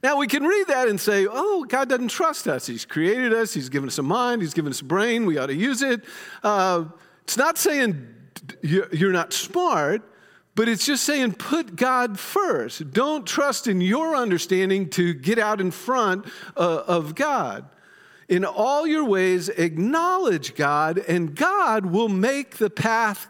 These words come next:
clear." Don't be wise in your own eyes. Trust God, turn away from evil, for it will be healing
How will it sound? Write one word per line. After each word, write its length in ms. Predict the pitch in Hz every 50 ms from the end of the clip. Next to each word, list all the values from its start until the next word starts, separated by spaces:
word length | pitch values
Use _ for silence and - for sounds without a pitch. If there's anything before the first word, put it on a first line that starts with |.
| _ -
clear." 580 | - - - 262 247 220 165 127 - - - - _ _ _ _ _ _ _ _ _ _ _ _ _ _ _ _ _ _ _ _ -
Don't 400 | 113 175 208 247 294 311 247 220
be 140 | 285 277 247
wise 680 | 180 156 180 196 208 220 220 220 220 226 208 196 165 -
in 220 | 208 202 202 196
your 160 | 185 175 180
own 280 | 185 175 175 190 190 185
eyes. 560 | 170 131 123 117 110 110 110 117 - - - _ _ _
Trust 400 | - - - 262 285 269 - -
God, 420 | - 175 175 170 170 170 165 156
turn 280 | - - 240 254 277 285
away 260 | 269 226 220 214 220
from 260 | - - 233 226 220
evil, 400 | 240 240 240 175 143 120 104 - - - - - - - - -
for 240 | - 208 214 214 226
it 180 | 240 247 262
will 180 | 226 233 233 214
be 240 | 175 214 208 196 180
healing 920 | 156 - - - 277 285 285 311 320 320 320 339 330 320 320 311 330